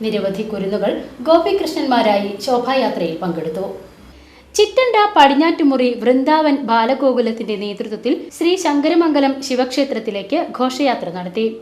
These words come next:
തൃക്കണപതിയാരം വൃന്ദാവൻ ബാലഗോകുലത്തിന്റെ നേതൃത്വത്തിൽ ശ്രീകൃഷ്ണപുരം ക്ഷേത്രത്തിലേക്ക് ഘോഷയാത്ര നടത്തി.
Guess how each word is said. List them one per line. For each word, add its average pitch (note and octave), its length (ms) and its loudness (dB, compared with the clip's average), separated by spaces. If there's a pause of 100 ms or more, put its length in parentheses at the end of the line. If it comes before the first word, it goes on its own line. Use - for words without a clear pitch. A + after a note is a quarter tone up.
(220)
തൃക്കണപതിയാരം G#4+ 920 2
വൃന്ദാവൻ C#4+ 520 2
ബാലഗോകുലത്തിന്റെ B3+ 880 0
നേതൃത്വത്തിൽ A3 640 -4 (320)
ശ്രീകൃഷ്ണപുരം F#4+ 720 0
ക്ഷേത്രത്തിലേക്ക് B3 880 -2
ഘോഷയാത്ര C4 560 0
നടത്തി. F#3+ 380 -6